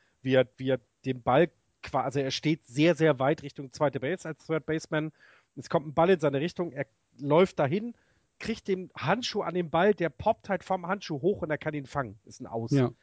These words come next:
Speaker 1: Also das sind auch so Situationen, deswegen meine ich, es war eng, es war jetzt nicht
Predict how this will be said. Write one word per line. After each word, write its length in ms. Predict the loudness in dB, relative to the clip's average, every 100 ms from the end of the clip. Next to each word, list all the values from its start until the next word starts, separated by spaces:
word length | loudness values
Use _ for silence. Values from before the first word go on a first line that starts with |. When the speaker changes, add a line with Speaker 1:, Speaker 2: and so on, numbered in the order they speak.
| -8
Speaker 1:
Also 140 | -6
das 160 | -2 -2
sind 100 | 0
auch 120 | -2
so 100 | -2
Situationen, 680 | -8 -2 -2 -2 -2 0 -2 _ _ _ _ _ -6
deswegen 300 | -4 -2 2
meine 160 | 2 0
ich, 60 |
es 200 | -8 -2
war 160 | -2 -2 _
eng, 280 | 2 2 2
es 140 | -4 0
war 100 | 2
jetzt 220 | 0 -2
nicht 200 | -10 -10